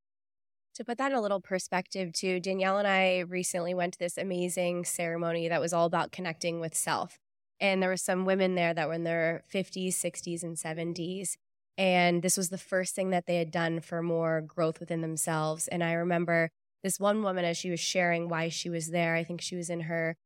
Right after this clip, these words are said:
mid sixties, she started bawling her eyes out and said, "This is the first time in her life she had ever done something for herself.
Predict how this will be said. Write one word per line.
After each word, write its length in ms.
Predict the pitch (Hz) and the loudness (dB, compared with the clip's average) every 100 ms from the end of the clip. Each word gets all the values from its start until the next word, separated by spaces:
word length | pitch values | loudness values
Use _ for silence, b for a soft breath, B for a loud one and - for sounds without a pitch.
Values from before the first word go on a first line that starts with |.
| _ _ | _ _
mid 300 | 190 190 175 | 0 0 2
sixties, 640 | - 170 - - 208 214 233 | 0 -2 -4 -6 0 2 2
she 200 | - 196 | 0 0
started 360 | - 185 180 165 | 0 2 0 0
bawling 360 | 165 170 180 | 0 2 0
her 200 | 170 180 | 0 0
eyes 240 | 165 170 170 | 2 2 0
out 380 | 170 180 - - | -2 -2 -2 -2
and 200 | 175 170 | -2 -2
said, 400 | - 180 170 165 - _ _ _ _ _ _ | -2 2 2 0 -8 _ _ _ _ _ _
"This 240 | 185 208 214 | 2 4 4
is 100 | 190 | -4
the 100 | 190 | -10
first 400 | - 202 190 - | -2 2 2 2
time 160 | 196 | 2
in 60 | 190 | 2
her 160 | 185 185 | 2 2
life 280 | 180 170 | 4 4
she 140 | - 190 | 2 -4
had 100 | 175 | -2
ever 240 | 180 175 170 | -2 -2 -2
done 180 | 170 175 | -2 -2
something 360 | 160 160 151 | -4 -6 -10
for 180 | 156 151 | -10 -12
herself. 540 | - 151 - - - | -10 -6 -4 -4 -6